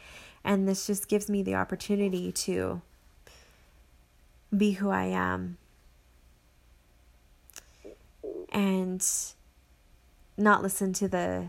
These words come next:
the negative self-talk. I know a lot of us have that every day. We have that inner talk, and I'm, I'm learning how to control that, and it has been such a beautiful journey. It hasn't been easy,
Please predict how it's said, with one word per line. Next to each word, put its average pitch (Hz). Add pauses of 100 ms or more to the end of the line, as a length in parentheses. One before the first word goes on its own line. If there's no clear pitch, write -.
(140)
the 202
negative 180
self-talk. 175 (920)
I 202
know 190
a 190
lot 185
of 180
us 180
have 180
that 180
every 185
day. 180
We 180
have 175 (760)
that 202
inner 196
talk, 185 (1600)
and 185 (640)
I'm, 202
I'm 196
learning 202
how 196
to 185
control 175
that, 180
and 185
it 185
has 185
been 180
such 190
a 190
beautiful 180
journey. 180 (260)
It 190
hasn't 202
been 262
easy, 226